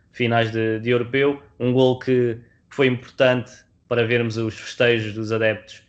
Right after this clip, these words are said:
em Glasgow, no, no estádio, e que deu algum, alguma confiança a esta Escócia que começou a perder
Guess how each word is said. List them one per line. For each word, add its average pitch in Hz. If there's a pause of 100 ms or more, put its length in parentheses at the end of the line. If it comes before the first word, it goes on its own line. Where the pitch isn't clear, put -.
(260)
em 110
Glasgow, 110
no, 107
no 107
estádio, 110 (260)
e 113
que 117
deu 120
algum, 117 (100)
alguma 113
confiança 117
a -
esta 113
Escócia 113
que -
começou 117
a -
perder 110